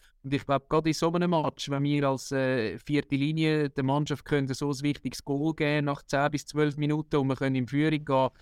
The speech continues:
ich glaube, es hat Emotionen geweckt in der ganzen Mannschaft. Und, äh, wir haben einen, äh, sensationellen Match gespielt dort, auch wenn wir am Schluss das nötige Glück nicht auf unserer Seite hatten und die Enttäuschung nachher überwogen hat. Und darum, ja, die Erleichterung persönlich ist da, aber,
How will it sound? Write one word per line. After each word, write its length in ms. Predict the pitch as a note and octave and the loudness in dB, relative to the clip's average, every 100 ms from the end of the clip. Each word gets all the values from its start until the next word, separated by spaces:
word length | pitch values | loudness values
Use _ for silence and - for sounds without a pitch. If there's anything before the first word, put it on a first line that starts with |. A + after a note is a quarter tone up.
| _ _ _ _ _ - | _ _ _ _ _ -10
ich 80 | C3 | -4
glaube, 220 | - C3 | 2 2
es 60 | C3+ | 2
hat 180 | C#3+ C#3 | 0 2
Emotionen 640 | C#3 C#3 - C#3+ C#3+ C#3 | 0 0 0 0 2 0
geweckt 300 | C#3 C#3 - | 0 -2 0
in 80 | B2+ | -2
der 80 | C3 | 2
ganzen 340 | C#3+ D#3 - | 2 0 -2
Mannschaft. 540 | D#3+ D3+ C3 A2+ - C3+ | 0 0 0 -4 -4 -2
Und, 200 | B2+ B2 | -2 2
äh, 240 | B2+ B2+ | 2 2
wir 160 | B2+ B2 | 2 0
haben 120 | B2+ | 2
einen, 220 | B2+ B2 | 0 0
äh, 340 | B2 B2 B2 A#2 | 0 0 0 -2
sensationellen 760 | - C#3 C#3+ B2+ C#3 C#3 C3+ | 0 -2 -2 -8 -4 0 0
Match 220 | C3 D#3 - | 0 -2 -4
gespielt 320 | - D#3+ D3+ | -4 -4 0
dort, 280 | D#3 D3+ - | -2 -2 -2
auch 60 | |
wenn 140 | C3 C3 | 0 2
wir 100 | B2+ | 0
am 100 | B2 | -2
Schluss 260 | C#3 C3+ | -2 -4
das 80 | - | -4
nötige 340 | C3+ C#3 C3 B2+ | -2 -2 0 0
Glück 320 | C#3 C3+ - | 0 -2 -2
nicht 140 | C3+ | -4
auf 100 | B2+ | -2
unserer 320 | C3 C#3 C3 B2+ | 0 0 0 -2
Seite 300 | D3+ - D3+ | -4 -4 -4
hatten 220 | D#3 D3 | 0 0
und 180 | B2+ A#2+ | -2 -4
die 60 | B2+ | -6
Enttäuschung 460 | A#2 C#3 - B2+ | -2 -4 -2 -2
nachher 240 | C3+ B2+ B2+ | -2 0 0
überwogen 440 | A#2 A#2+ D3 D3 | 0 -2 0 2
hat. 220 | D3 C#3+ | 0 0
Und 160 | C3 - | -4 -2
darum, 220 | C#3+ C#3 _ _ _ _ _ _ _ - | -2 -2 _ _ _ _ _ _ _ -6
ja, 320 | D3 E3 E3 | 2 4 4
die 100 | D#3 | 2
Erleichterung 460 | C#3+ E3 F3 D#3+ D3+ | 2 2 2 -2 -2
persönlich 540 | - B2+ D#3 E3 C#3+ C#3 | -2 0 0 0 -2 -4
ist 260 | - - | -6 0
da, 200 | D3 F3+ | 2 4
aber, 320 | F#3 D3 C3 | 4 2 2